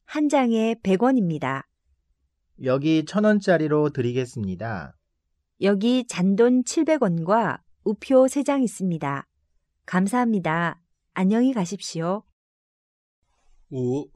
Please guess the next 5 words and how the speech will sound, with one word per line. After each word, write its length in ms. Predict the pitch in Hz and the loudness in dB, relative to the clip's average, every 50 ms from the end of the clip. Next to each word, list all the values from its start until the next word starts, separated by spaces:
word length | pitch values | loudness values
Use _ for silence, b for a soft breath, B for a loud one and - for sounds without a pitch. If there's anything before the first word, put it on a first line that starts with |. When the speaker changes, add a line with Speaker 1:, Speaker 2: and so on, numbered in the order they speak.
| _ _ | _ _
Speaker 3:
补充单词. 960 | - 127 120 117 - 160 185 190 170 156 147 147 143 - - 117 104 107 107 - _ _ _ _ _ _ _ _ _ _ _ _ _ - | -8 -8 -8 -8 -8 -8 -8 -6 -6 -6 -8 -8 -12 -14 -14 -14 -12 -12 -14 -16 _ _ _ _ _ _ _ _ _ _ _ _ _ -6
Speaker 1:
물건 580 | - 202 226 240 247 247 254 269 285 277 277 277 | -2 2 2 2 2 4 2 2 2 2 0 -2
사기. 480 | - 240 240 214 - 170 143 - - _ _ _ _ _ _ _ _ _ | -4 -8 -10 -8 -6 -6 -6 -6 -10 _ _ _ _ _ _ _ _ _
Speaker 2:
물건 600 | - 123 131 147 151 156 151 170 165 170 170 170 | -6 -2 0 0 0 2 2 2 2 2 2 -2
사기. 540 | 165 - 175 151 127 117 110 92 71 - - | -4 -4 -6 -6 -4 -4 -6 -8 -8 -10 -16